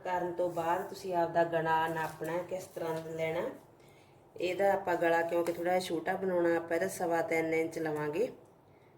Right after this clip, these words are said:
ਸਵਾ ਤਿੰਨ ਇੰਚ ਗਲਾ ਇੱਥੋਂ ਰੱਖ ਕੇ,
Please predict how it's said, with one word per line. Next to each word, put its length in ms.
ਸਵਾ 360
ਤਿੰਨ 320
ਇੰਚ 240
ਗਲਾ 280
ਇੱਥੋਂ 280
ਰੱਖ 300
ਕੇ, 240